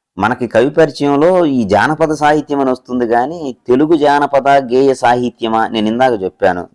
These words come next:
తెలుగు జానపద గేయ సాహిత్యం, గేయ సాహిత్యం గుర్తుపెట్టుకోండి అని. గేయ సాహిత్యం ఆచార్య బిరుదురాజు రామరాజు. ఈయన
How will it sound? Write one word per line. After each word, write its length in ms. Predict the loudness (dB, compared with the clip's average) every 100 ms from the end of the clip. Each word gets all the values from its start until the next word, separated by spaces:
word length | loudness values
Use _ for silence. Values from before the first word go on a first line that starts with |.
| -4
తెలుగు 280 | -2 0
జానపద 440 | 0 0 0 -2 -2
గేయ 360 | -2 -2 0
సాహిత్యం, 800 | 0 2 2 0 -6 -6 -4 -4 -8 _ _ _ _ -12 -2
గేయ 360 | 2 4 4 2
సాహిత్యం 640 | 2 2 2 -2 -4 -2
గుర్తుపెట్టుకోండి 640 | -2 -2 -4 -4 -6 -8 -8
అని. 160 | -12 -16 -16
గేయ 360 | -4 0 0 0
సాహిత్యం 580 | 2 2 0 -4 -6
ఆచార్య 800 | -2 -2 -2 -2 -2 -2 0 -2 -4
బిరుదురాజు 500 | -4 -2 0 0 0
రామరాజు. 540 | -2 -2 -4 -6 -12 _ _ _ _ _ _ -10
ఈయన 760 | -4 0 2 2 2 2 2